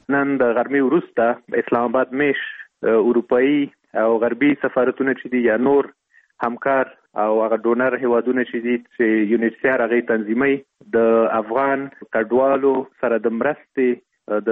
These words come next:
سازمان یا د ټولنې په نوم باندې دغه یو تشکل دی.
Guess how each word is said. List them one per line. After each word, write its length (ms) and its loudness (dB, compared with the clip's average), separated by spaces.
سازمان 560 -2
یا 140 2
د 100 0
ټولنې 300 2
په 120 -4
نوم 200 -2
باندې 260 0
دغه 200 0
یو 200 2
تشکل 560 -2
دی. 140 2